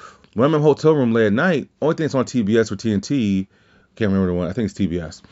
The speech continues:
is Friends reruns. So I've seen a bunch of episodes of Friends. I've never seen it in chronological order. I'm pretty sure I've seen less than ten percent of episodes. But I've seen,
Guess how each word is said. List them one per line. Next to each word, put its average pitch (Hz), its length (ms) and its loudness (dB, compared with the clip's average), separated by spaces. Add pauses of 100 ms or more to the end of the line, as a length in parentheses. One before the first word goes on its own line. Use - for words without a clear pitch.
(340)
is 113 320 0
Friends 202 340 0
reruns. 92 340 0
So - 120 -4
I've 196 80 0
seen 202 140 0
a 151 40 2
bunch 120 260 2
of 123 80 4
episodes 107 280 0
of 98 80 -4
Friends. 98 320 0
I've 104 100 -4
never 127 240 2
seen 123 160 -2
it 110 40 0
in 98 60 -4
chronological 101 640 0
order. 95 340 2 (600)
I'm 131 160 2
pretty 135 260 2
sure 127 140 4
I've 104 80 0
seen 110 320 0
less 110 300 -2
than 95 480 -2 (1040)
ten 123 240 2
percent 104 320 -4
of 95 60 -2
episodes. 82 400 -12
But 127 80 2
I've 139 60 0
seen, 170 280 -2